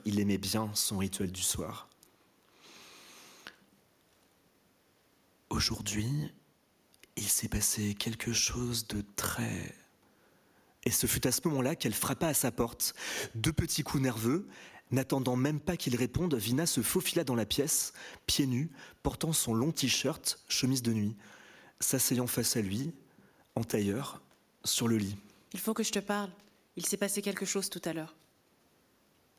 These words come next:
Speaker 1: Il savait ce qu'elle allait lui dire. Il s'en était douté dès qu'il l'avait vue revenir de la forêt. Cette lueur dansant dans ses prunelles,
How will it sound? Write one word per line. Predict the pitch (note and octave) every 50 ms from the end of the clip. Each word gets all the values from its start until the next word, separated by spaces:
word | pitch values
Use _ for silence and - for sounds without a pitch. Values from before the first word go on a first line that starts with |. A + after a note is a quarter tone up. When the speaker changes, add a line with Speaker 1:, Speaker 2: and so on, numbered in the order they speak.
| _ _ _ _ _ -
Speaker 1:
Il | A#2
savait | A2 - - B2+ A#2 C3+
ce | C3+ -
qu'elle | - A#2 A2
allait | A2 A2 G#2+
lui | G#2 G#2 F#2+
dire. | F#2+ F#2+ F#2+ G#2+ - - - _ _ _ - - - -
Il | B2+ -
s'en | - C3 C3+
était | C3 - C#3+ B2
douté | B2 D#3 D3 - D3 D3 D3+ - - - - - - - - -
dès | A2+ A#2+ D#3+ E3
qu'il | - - C3+
l'avait | B2 A#2+ B2+
vue | B2 A#2+ C#3
revenir | B2 C3 A#2+ B2 C#3
de | B2+ A#2+
la | A#2 A2
forêt. | - - A#2+ G2+ G#2 G#2+ A2 - - - - -
Cette | - - - B2 - - -
lueur | D#3+ C#3+ C#3 B2 C3 D#3 - - - - - _ _ _ - - _ _ _
dansant | - G#2+ C3 C3 C3+ - - D#3 D3
dans | B2+ B2
ses | A2+ - - A2+
prunelles, | - - - B2 A#2+ A#2 A#2 A2+ G#2